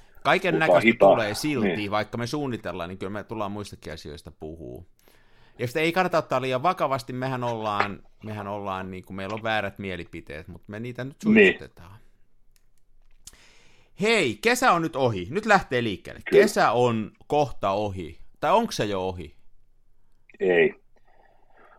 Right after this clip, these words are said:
Speaker 2: Tota, mä oon aina sanonut, tai niin kauan kuin mä oon ollut työelämässä, eli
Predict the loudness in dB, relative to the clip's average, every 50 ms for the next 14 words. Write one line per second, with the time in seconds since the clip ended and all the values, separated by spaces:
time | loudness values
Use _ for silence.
0 | _ _ 2 4 6 6 6 6 8 6 6 8 8 6 6 4 2 2 2 2
1 | 0 0 -2 -4 -4 _ 0 2 2 2 4 4 4 2 2 0 0 0 0 0
2 | 0 2 4 4 6 6 4 2 0 -2 -4 -8 -10 -8 -8 -6 -6 -8 -8